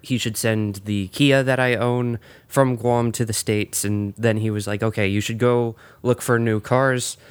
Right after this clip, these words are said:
and then we'll pull out a loan, but I need you to go to the U P S store in order to get it notarized." Okay. Uh, I fail the first time,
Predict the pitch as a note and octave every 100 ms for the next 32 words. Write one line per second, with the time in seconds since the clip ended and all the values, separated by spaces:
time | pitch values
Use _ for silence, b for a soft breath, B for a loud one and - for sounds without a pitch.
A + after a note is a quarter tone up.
0 | b b - A2 A2 A2 G#2+ G#2+ G#2 -
1 | G2+ G2+ C3+ C3 C3 A2+ A2+ C3 B2+ A#2+
2 | A2 G#2+ B2+ D#3+ C#3 C3 C3 C3 - A2+
3 | A#2+ C#3+ C#3 B2 A#2 - - A2 G#2+ A2+
4 | G#2 G2 G#2+ G#2+ G2+ G#2 G#2 F2+ E2+ F#2
5 | - - b b b b - F#2+ G2 G2
6 | - B B B A2 G2+ G2 F2+ G2+ G2+
7 | E3+ F3 F3+ C#3 - C#3 B2 - A#2+ G#2+
8 | G2+